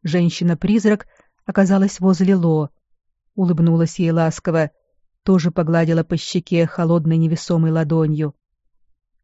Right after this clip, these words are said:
Ло, никогда не видевшая ее живой, мгновенно узнала длинные рыжие косы и круглое лицо, так похожее на лицо Тильды, только взрослое. «Будьте счастливы»,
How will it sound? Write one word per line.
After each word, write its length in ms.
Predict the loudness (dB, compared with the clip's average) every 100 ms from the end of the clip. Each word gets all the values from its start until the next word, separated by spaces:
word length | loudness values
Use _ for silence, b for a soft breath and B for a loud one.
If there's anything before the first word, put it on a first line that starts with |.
| _ -2
Ло, 260 | 2 4
никогда 440 | 2 0 -2 0 2
не 120 | 2
видевшая 440 | 0 -2 -2 -2
ее 180 | 0 0
живой, 420 | 0 2 2 0 b b b -8
мгновенно 560 | -2 2 4 4 4 2
узнала 560 | 0 2 0 0 -2
длинные 580 | -4 -2 2 2 2 2
рыжие 420 | 2 0 0 -2
косы 560 | -2 -2 -2 -2 -6 -6 _ _ _ -6
и 100 | -2
круглое 400 | 0 2 2 2
лицо, 500 | -2 -4 -2 -2 -2 _ _ _ -6
так 220 | -6 -4
похожее 480 | -6 -2 -2 0 0
на 100 | 2
лицо 320 | 0 -2 -4
Тильды, 560 | -2 -4 -4 -2 -6 -6 _ _ -4
только 260 | -2 0
взрослое. 640 | -2 0 -2 -2 -6 -6 -10 _ _ _ _ _ _ _ _ _ _ _ _ _ _ _ -8
«Будьте 640 | -2 2 2 0 -2 0
счастливы», 960 | 0 -2 0 0 -2 -4 -4 -4 -8